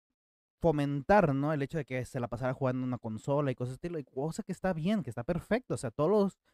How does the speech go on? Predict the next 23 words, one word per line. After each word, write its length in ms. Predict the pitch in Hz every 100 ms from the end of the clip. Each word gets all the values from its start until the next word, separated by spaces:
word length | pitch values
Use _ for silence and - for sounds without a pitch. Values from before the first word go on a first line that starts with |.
| _ _ _
todo 120 | 220 269
el 100 | 185
ocio 480 | 214 - 151 202 -
en 180 | 135 135
exceso 420 | 110 160 170 294
es 160 | - 123
malo. 400 | 131 165 220 104 _ _ _ _ _ _ _ - - _ _
Todo 120 | 185
el 100 | 185
ocio 180 | 185 220
en 60 |
exceso 320 | 147 - 139 190
es 180 | - - _ _ _
pésimo. 400 | 165 - 147 101 _
<laughs> 140 | 127 - _ _ _
Leer 260 | 123 139 202
mucho 320 | 233 240 277 -
es 160 | 151
pésimo. 420 | - 131 110 98 - _ _ _ _ _ _ _ _ _ _ _
Así 200 | 113 139
se 100 | 160
los 100 | 143
pongo. 280 | 127 101 120